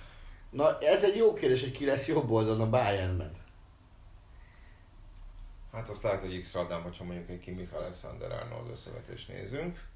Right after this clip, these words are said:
Speaker 1: Igen, de szerintem
Speaker 2: Ha
Speaker 1: Kimi,
Speaker 2: ezt
Speaker 1: Ki-, Kimi
Speaker 2: nézzük.
Speaker 1: szerintem dupla hatost fog játszani Goreckával.
Speaker 2: Mm.
Speaker 1: De az bejött például a Benfica ellen nagyon.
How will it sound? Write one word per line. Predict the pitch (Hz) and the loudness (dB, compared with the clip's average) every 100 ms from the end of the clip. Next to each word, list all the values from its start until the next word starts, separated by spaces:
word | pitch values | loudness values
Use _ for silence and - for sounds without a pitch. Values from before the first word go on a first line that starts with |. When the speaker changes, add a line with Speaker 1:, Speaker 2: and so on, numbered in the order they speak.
| - - | -16 -10
Speaker 1:
Igen, | 117 110 113 | -4 -2 0
de | 113 | -2
szerintem | 127 117 123 117 | 0 -2 -2 0
Speaker 2:
Ha | 113 104 | 2 4
Speaker 1:
Kimi, | 113 | 4
Speaker 2:
ezt | 101 95 | 0 0
Speaker 1:
Ki-, | - - | -6 -6
Kimi | 98 135 | -2 -2
Speaker 2:
nézzük. | 131 127 | 0 0
Speaker 1:
szerintem | - 120 117 120 123 | 2 2 2 0 -2
dupla | 131 127 135 | -2 -4 -2
hatost | 117 113 123 - | 0 0 -4 -4
fog | 110 | -4
játszani | - 110 - - - | -2 -2 -4 -10 -6
Goreckával. | 165 139 - - 95 - - - - - - - - - - - - - - - - - - - - - - - - - - - - - - - - - 110 | -2 -2 -2 -4 -2 -2 -4 -10 -18 -20 -20 -20 -20 -20 -20 -20 -20 -20 -20 -20 -20 -20 -20 -20 -20 -20 -20 -20 -20 -20 -20 -20 -20 -18 -20 -20 -20 -20 -12
Speaker 2:
Mm. | 110 104 104 101 - - - - - - - - - - - - - - - - - - - - - - - - - - - - - - - - - - | -10 -10 -10 -10 -14 -18 -20 -20 -20 -20 -20 -20 -20 -20 -20 -20 -20 -20 -20 -20 -20 -18 -20 -20 -20 -20 -20 -20 -20 -20 -20 -20 -20 -20 -20 -20 -20 -14
Speaker 1:
De | 110 | -4
az | 110 110 | -4 -2
bejött | 117 104 - | -2 -2 -4
például | 98 98 | -6 -4
a | |
Benfica | 95 95 95 90 | -4 -4 -6 -8
ellen | 90 92 90 | -6 -4 -6
nagyon. | 80 78 | -8 -12